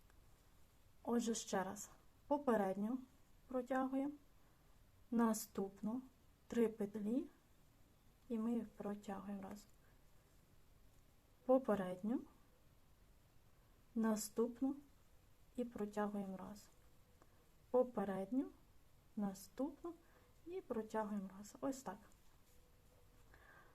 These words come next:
Цей узор я в'язала пово-, без повітряної петлі підйому, щоб не було шовку. Досить гарно дивиться такими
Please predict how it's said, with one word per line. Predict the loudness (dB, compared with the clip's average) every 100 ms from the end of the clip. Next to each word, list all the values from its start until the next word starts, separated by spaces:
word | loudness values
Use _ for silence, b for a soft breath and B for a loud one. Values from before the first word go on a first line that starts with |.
| -8
Цей | 2 6
узор | 6 6 4
я | 4 2
в'язала | 2 0 2 2 2 -2 -10 -16 -20 -20 -20 0
пово-, | 8 8 8 0 -2 -10
без | -2 4 4 2 -6 -14 -6
повітряної | 0 2 2 0 0 -2
петлі | -4 -6 -4
підйому, | -4 -2 0 2 0
щоб | 0 -2
не | 0
було | 2 0
шовку. | 0 -2 -2 -6 -14 B B B -6
Досить | -4 -4 -4
гарно | -4 -4 -4 -6
дивиться | -4 -4 -4 -6 -10 -12 -20 -20 -20 -20 -20 -20 -20 -20 -20 -20 -20 -20 -14
такими | -8 -2 0 -2